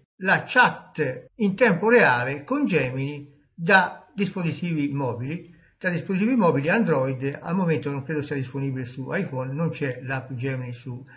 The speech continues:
per iPhone e iPad. Questa è l'app Gemini con cui adesso si può anche intavolare una conversazione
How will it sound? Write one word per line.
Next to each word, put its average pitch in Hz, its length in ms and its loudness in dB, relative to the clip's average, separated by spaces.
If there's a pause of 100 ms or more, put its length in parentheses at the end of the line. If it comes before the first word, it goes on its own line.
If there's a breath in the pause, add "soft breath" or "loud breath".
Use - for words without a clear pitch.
per 143 180 -2
iPhone 135 500 -4
e 131 140 -4
iPad. 127 380 -8 (100)
Questa 165 380 4
è 151 80 4
l'app 160 440 -2 (280)
Gemini 143 680 2
con 269 220 -2
cui 190 180 2
adesso 156 320 2
si 208 160 -4
può 131 160 -4
anche 131 280 -6
intavolare 196 600 2
una 170 220 -2
conversazione 190 1040 -4